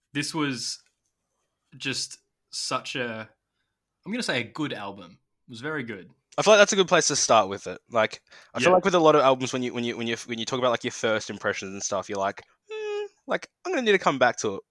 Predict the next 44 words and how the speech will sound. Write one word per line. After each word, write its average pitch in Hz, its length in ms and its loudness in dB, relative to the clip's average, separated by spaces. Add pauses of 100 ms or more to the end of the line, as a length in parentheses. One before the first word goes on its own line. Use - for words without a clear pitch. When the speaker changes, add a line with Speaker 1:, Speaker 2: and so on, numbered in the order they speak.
(120)
Speaker 2:
But 123 140 -6
for 131 120 -4
me, 117 480 -4
I - 60 -10
remember, 107 320 -4
like, 98 320 -8 (960)
getting 170 240 4
to 175 80 0
the 151 180 0
end 123 180 0
of 117 60 -4
the 117 100 2
album 107 200 2
and 98 60 -10
being 101 160 -6
like, 98 180 -12
"This - 160 -10
is 98 60 -10
a 95 60 -10
good 95 200 -12
album." 87 340 -16 (400)
That's 123 220 0
a, - 60 -6
that's 82 180 -4
a 120 80 -6
perfect 101 400 -6
way 87 140 -12
of 92 100 -18
describing 95 420 -16
it 80 120 -16
off - 260 -18 (480)
first - 340 -12
base, - 220 -14
I 87 80 -16
reckon. 127 240 -18 (400)
Speaker 1:
Yeah, 117 220 -8
for 107 160 -14
sure. 101 280 -10
Because 143 280 -6
it 151 100 -6
wasn't 151 380 -4
like, 110 440 -6 (680)
there 170 100 2
was, - 320 -4